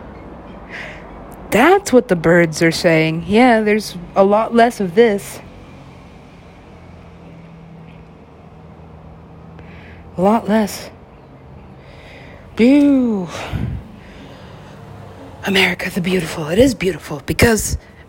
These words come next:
Water on demand. <laughs> And it's hot when you want it to be. Cool. Right. This toilet, it is flushing. Uh,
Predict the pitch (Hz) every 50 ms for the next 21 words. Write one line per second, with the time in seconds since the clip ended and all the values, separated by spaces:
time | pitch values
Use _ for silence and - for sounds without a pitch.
0 | - - - 156 160 165 170 175 180 185 185 185 190 202 214 233 240 226 202 180
1 | 165 156 - - - - - - 269 262 - 339 403 415 381 349 302 269 202 185
2 | - 214 311 381 339 302 294 294 277 240 - - - 285 381 - - - 208 220
3 | 220 202 196 214 269 294 262 - - 277 226 208 262 349 403 - - - - -
4 | - - - - - - - - - - - - - - - - - - - 285
5 | 415 453 277 196 180 - - - - - - - 196 226 254 226 175 - - -
6 | 185 190 - - - 240 233 269 302 330 320 - - - 190 208 226 233 269 269
7 | 269 - - - - - 165 196 247 247 - - 226 208 202 190 180 175 170 160
8 | 156 151 143 139 135 131 131 135 127 139 139 135 135 - -